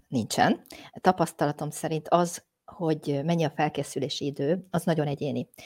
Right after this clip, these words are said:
Eleve az, hogy milyen szinten van valaki, azt pontosan meg kell határozni. Én mindig egy szintfelmérő után tudok pontosabbat mondani, mert lehetnek meglepetések. Ugye magattól nagyon nehéz megmondani, hogy milyen szinten vagy.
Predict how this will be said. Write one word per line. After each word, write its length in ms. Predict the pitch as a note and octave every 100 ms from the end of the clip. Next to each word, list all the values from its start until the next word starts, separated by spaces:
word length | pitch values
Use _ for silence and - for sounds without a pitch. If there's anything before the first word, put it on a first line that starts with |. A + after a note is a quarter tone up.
| - - -
Eleve 280 | G3 A3+ E3+
az, 200 | D#3+ -
hogy 120 | D#3+
milyen 200 | E3 D3
szinten 480 | - D#3 D3 C#3+ C#3
van 180 | C3+
valaki, 560 | C#3 C#3+ D3 - F#3+ -
azt 160 | - -
pontosan 520 | - D#3+ D#3 D3 D3
meg 160 | D3+ -
kell 160 | -
határozni. 760 | - - D#2+ E2+ B1+ - - - - - - _
Én 160 | D#3+
mindig 260 | E3 F#3 E3+
egy 120 | D3
szintfelmérő 640 | - E3+ D3+ D3+ D3 C#3+ C#3
után 320 | C#3+ D3+ D3+
tudok 260 | D3 D3
pontosabbat 640 | - D3 D#3 - C#3 C#3 -
mondani, 440 | C3+ D3+ F3+ B3+ - - - _ _
mert 220 | F3 D3
lehetnek 360 | D#3 C#3+ - C3+
meglepetések. 920 | A#2 C3+ C#3 - - - - - - _ _ _
Ugye 260 | D#3+ E3+ F3+
magattól 640 | G#3+ G#3+ - F3 D#3 D3+ -
nagyon 540 | - E3 F#3 F#3+ F3+ E3+
nehéz 420 | D#3+ D#3 C#3+ C#3
megmondani, 540 | C#3+ C#3+ C#3 C#3 C3
hogy 140 | C#3+ D3
milyen 200 | C3 D#3
szinten 480 | - - - B2
vagy. 160 | A#2+ -